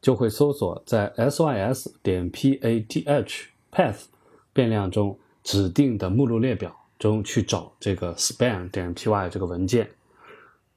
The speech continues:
那么这个S Y S点P，呃，我们看这个名字，S Y S说明呢，它是这么一个模块，这个 path 是这个模块里面的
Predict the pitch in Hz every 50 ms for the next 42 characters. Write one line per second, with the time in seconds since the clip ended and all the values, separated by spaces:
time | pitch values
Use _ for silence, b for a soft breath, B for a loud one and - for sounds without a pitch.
0 | _ _ _ - 160 180 185 190 180 - 233 196 175 - - - - 143 170 196
1 | - - 233 220 175 135 143 185 180 - - 104 95 95 - - - - - -
2 | - 196 135 107 - - _ _ _ _ _ _ _ _ _ _ - 107 104 101
3 | 101 - - 117 117 151 156 156 - 175 160 139 127 107 98 87 85 95 120 127
4 | 131 - - _ _ _ _ _ _ - 135 143 160 165 170 196 190 165 143 120
5 | 117 143 165 165 - - - _ - - 151 143 123 104 104 113 117 107 101 -
6 | - 127 113 - 123 110 98 - _ _ _ _ - - 135 117 110 113 117 123
7 | 117 101 87 87 110 127 - - 175 127 - - _ _ _ _ b b b b
8 | b b _ - 156 143 139 - - - 220 190 123 - - - - - - 123
9 | - 143 127 117 104 101 95 95 107 143 - - 180 156 - - - 104 101 95
10 | 87 92 104 107 104 101 - -